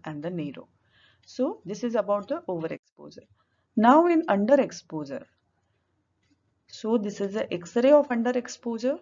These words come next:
In this, the vertebral column and the intervertebral space are not visible at all.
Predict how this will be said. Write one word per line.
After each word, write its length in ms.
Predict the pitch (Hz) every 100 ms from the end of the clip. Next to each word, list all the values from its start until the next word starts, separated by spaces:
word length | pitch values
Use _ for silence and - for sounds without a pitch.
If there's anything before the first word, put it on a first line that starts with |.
| _ -
In 180 | 226 262
this, 160 | 320
the 160 | 277 285
vertebral 540 | 208 190 226 233 247
column 500 | 247 185 170 185 233 247
and 220 | 180 170
the 60 | 208
intervertebral 880 | 175 180 208 190 180 190 208 196
space 640 | 170 - 175 180 202 214 - -
are 480 | 165 165 170 196 240 _ _ _ _ _ _ _ -
not 540 | 180 170 156 175 170
visible 480 | 160 151 165 185 185
at 180 | 143 143
all. 180 | 131